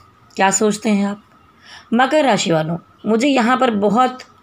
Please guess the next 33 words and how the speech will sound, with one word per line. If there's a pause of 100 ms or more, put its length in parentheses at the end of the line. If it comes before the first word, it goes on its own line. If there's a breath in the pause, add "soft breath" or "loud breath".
(520 soft breath)
तगड़ा
किसी
से
आपका
physical
attraction
दिखाई
दे
रहा
है (640 loud breath)
और
आप
धीरे
धीरे
किसी
की
तरफ
प्यार
से
बढ़ना
चाहते
हैं, (800 soft breath)
उस
रिश्ते
पर
work
करना
चाहते
हैं (560)
जो
आपको
पसंद
है,